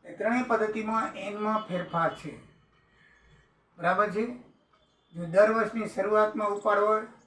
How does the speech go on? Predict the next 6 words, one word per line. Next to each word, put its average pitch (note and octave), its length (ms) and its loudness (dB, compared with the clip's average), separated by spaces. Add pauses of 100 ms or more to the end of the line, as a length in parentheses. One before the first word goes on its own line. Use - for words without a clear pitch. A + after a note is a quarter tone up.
(840)
તો E3+ 80 -12
એન G3+ 300 -4
બરાબર G#3 460 6
અઠ્ઠોતેર G3 560 -4
બારાંશ G3+ 360 2
લેવાના, G#3 420 -4